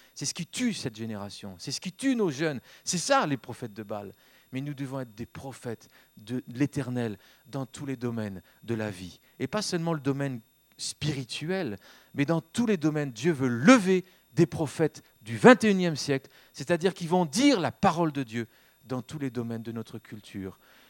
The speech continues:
et dans les domaines de la science, dans les dom-, dans l'école, dans l'éducation, dans, dans tous ces domaines-là. Et, et pour ça, pour que ça, en tant qu'Église Josué, nous avons besoin que l'intercession, elle continue, je peux vous assurer.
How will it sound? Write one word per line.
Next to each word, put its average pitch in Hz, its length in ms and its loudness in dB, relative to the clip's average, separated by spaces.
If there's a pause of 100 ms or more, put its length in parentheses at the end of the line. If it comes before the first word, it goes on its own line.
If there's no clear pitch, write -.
et 113 80 -8
dans 123 120 -2
les 123 80 -2
domaines 117 280 -2
de 123 100 -4
la 180 100 0
science, 135 480 -4
dans 123 100 -8
les 117 120 -8
dom-, 113 220 -10
dans 110 120 -10
l'école, 147 400 -2
dans 131 80 -2
l'éducation, 143 800 -4
dans, 120 180 -4 (320)
dans 135 120 -6
tous 139 120 -12
ces 131 160 -8
domaines-là. 113 480 -8 (360)
Et, 131 100 -4 (260)
et 156 120 4
pour - 240 6
ça, 220 300 2 (240)
pour 190 180 2
que 208 100 2
ça, 214 340 2 (180)
en 185 120 6
tant 247 160 4
qu'Église 190 340 2
Josué, 170 280 4
nous 160 200 0
avons 147 460 0
besoin 120 580 8 (320)
que 139 100 -8
l'intercession, 131 920 -6
elle 110 80 -8
continue, 113 420 -10
je 95 100 -14
peux 127 100 -12
vous 110 200 -12
assurer. 101 420 -14